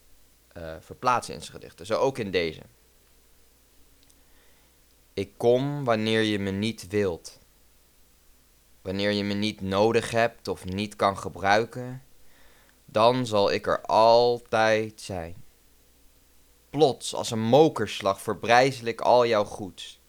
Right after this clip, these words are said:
zodat je het vergeet en alleen nog mij kent.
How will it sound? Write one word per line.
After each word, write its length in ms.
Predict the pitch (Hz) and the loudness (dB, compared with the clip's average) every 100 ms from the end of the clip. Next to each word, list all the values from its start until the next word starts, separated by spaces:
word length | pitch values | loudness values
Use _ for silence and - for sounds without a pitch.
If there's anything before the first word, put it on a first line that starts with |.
| _ _ _ _ _ _ _ _ | _ _ _ _ _ _ _ _
zodat 320 | - 104 110 | -4 -2 -2
je 80 | 117 | -4
het 160 | 110 - _ | -10 -12 _
vergeet 680 | - 113 104 - 120 135 139 _ _ _ - | -16 -12 -8 0 0 0 -4 _ _ _ -20
en 140 | - 95 | -12 -8
alleen 360 | 95 104 113 | -4 -4 -2
nog 200 | 101 95 | -6 -8
mij 300 | 95 95 101 | -4 -2 -2
kent. 500 | 107 110 110 123 _ | -4 -8 -10 -14 _